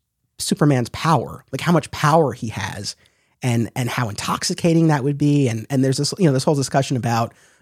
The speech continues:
you know, he could do whatever he wants. He doesn't, you know, bow to authority. And Conway's like, "Well, but he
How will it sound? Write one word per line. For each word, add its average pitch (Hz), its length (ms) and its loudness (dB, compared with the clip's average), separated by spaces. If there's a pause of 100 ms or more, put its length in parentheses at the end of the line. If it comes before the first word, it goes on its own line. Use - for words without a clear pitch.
you 131 100 0
know, 113 40 -2
he 123 80 -2
could 117 120 0
do 127 60 0
whatever 123 240 -2
he - 120 -8
wants. 170 540 2
He - 140 -6
doesn't, 110 400 -4 (320)
you 139 100 0
know, 104 80 -2
bow 127 240 2
to 120 120 0
authority. 170 580 4
And 107 140 -2
Conway's 135 360 2
like, 131 100 -8
"Well, 294 140 -4
but - 100 -4
he 107 80 -10